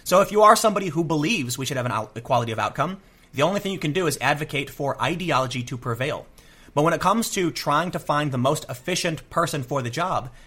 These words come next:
it's always going to be biased, and it's probably gonna be sexist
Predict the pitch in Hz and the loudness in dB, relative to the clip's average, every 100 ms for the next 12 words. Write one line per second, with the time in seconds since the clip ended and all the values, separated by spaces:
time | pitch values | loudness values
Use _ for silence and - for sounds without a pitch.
0 | - - 139 - 135 156 151 135 139 131 | -8 -4 -4 2 2 4 0 0 -2 -2
1 | 131 135 123 113 110 107 117 - - - | -2 -4 -2 -2 -2 -4 -10 -14 -20 -12
2 | - 147 - - 165 247 247 196 147 123 | -2 -2 -2 2 2 2 -2 -2 -2 0
3 | 202 - - - | -2 -2 -8 -10